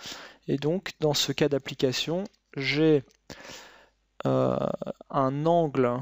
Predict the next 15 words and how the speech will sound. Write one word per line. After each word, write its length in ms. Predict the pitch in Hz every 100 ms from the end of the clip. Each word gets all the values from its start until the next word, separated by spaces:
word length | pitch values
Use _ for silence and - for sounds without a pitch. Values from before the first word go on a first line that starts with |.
| 117 131
de 180 | 127
trois 480 | 123 - - - 156
demi 480 | 143 139 139 139 127 - _ _ _ _ _ _ _ _ _ -
de 80 | 131
radian 580 | 127 120 123 131 170 240 _ _ - - -
que 100 | 151
je 80 | 143
dois 160 | 147
multiplier 680 | 147 156 - 151 - 156 156
par 400 | 151 143 135 135 _ 135
mon 140 | 139
rayon 540 | 135 147 143 143 139 - _ -
de 160 | 127
six 240 | 127 - 165
centimètres. 800 | - 143 - 123 139 - -